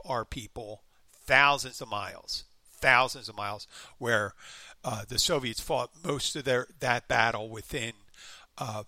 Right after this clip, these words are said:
five hundred, uh, miles, uh, to a, uh, of their border. Maybe, uh, uh,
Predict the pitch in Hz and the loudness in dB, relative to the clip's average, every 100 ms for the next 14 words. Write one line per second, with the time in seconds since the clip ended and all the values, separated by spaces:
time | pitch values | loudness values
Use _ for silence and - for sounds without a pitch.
0 | _ 123 117 123 131 113 110 101 - - | _ 4 6 4 0 -4 -6 -8 -16 -20
1 | - - - 107 104 104 110 117 107 110 | -20 -20 -12 -8 -8 -12 0 4 4 2
2 | 110 110 - - - 107 104 110 - 135 | -4 -6 -6 -6 -10 -10 -10 -14 -10 -8
3 | 107 - - 107 101 - - 113 117 110 | -8 -10 -12 -10 -10 -6 -4 -2 -4 -6
4 | 117 110 104 - - - _ _ _ - | -8 -10 -10 -16 -20 -20 _ _ _ -20
5 | _ 113 113 117 110 - 107 101 | _ -6 -2 2 0 0 -8 -8